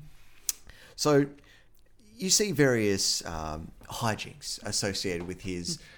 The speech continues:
Speaker 1: you know, attempts to set up this criminal enterprise. And in particular,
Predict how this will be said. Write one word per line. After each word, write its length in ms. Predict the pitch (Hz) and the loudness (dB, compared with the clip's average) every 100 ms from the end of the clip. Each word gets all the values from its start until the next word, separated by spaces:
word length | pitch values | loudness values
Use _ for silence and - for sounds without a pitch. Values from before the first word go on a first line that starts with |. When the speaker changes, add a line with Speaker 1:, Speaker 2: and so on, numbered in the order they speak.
| - - | -20 -14
Speaker 1:
you 60 | |
know, 120 | 76 73 - - - - _ - | -12 -12 -16 -20 -20 -20 _ -10
attempts 440 | 113 - 92 - | -6 -4 -4 -4
to 120 | - 90 | -6 -2
set 160 | 104 | -2
up 160 | 87 - | -4 -6
this 300 | 87 - - | -8 -8 -10
criminal 300 | - 98 80 | -8 -8 -6
enterprise. 420 | 85 - 87 92 | -8 -10 -8 -6
And 100 | 127 | -6
in 80 | 156 | -8
particular, 600 | - - - 156 101 90 | -8 -8 -6 -4 -2 -4